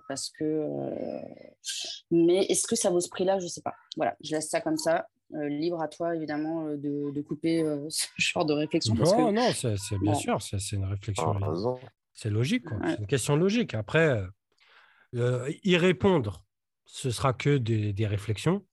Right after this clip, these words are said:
Speaker 2: tu vois. Et, euh,
Speaker 1: Ouais.
Speaker 2: de toute façon, le choix, il est là, il est fait, et puis c'est tout, hein.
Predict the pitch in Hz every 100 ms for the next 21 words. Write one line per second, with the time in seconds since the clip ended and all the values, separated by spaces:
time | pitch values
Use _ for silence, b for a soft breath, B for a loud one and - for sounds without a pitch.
0 | _ - 101 135 156 b b b b -
1 | 123 117 117 113 117 107 120 110 151 160
2 | 123 104 101 - 120 98 92 117 107 92
3 | - 123 101 85 - 101 98 147 117